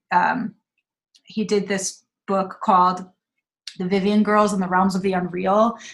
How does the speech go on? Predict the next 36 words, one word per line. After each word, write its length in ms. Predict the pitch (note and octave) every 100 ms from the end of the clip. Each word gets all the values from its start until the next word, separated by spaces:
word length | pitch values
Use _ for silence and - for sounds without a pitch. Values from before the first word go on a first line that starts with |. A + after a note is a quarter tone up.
| -
And 140 | G3+
the 260 | G3+ F#3+ G3
American 520 | G3 G#3 A#3 A#3+ A3+
Folk 220 | A3 G#3+
Museum 440 | A3 G#3+ A3 G#3 G3+
in 100 | G3
New 80 |
York 200 | G3 G3
City, 260 | G3 F#3 F#3
I 60 | F3+
think, 180 | F#3 F#3
has 220 | F#3 F#3
the 80 | F#3+
whole 200 | F3+ F3
book 240 | F3+ F#3
in 100 | G3
the 60 | F3+
collection. 540 | - F3+ G3+ - A3+
And 120 | G#3
it's 180 | G3+ -
just, 520 | - G#3 G3+ - - -
I 60 |
mean, 360 | A3 G#3+ G#3 -
if 180 | G#3 G#3+
you 80 | A3
just 240 | A#3+ -
Google 320 | B3 G#3+ G#3
Henry 300 | F#3+ G3+ G3+
Darger 540 | G3 F#3 F#3 F#3 F#3 F#3
and, 140 | F3+
like, 180 | F3+ F3+
look 140 | F#3+ G3
at 80 |
his 240 | G3+ F#3 -
work, 300 | F#3+ F#3 -
it's 420 | F#3 F#3 - -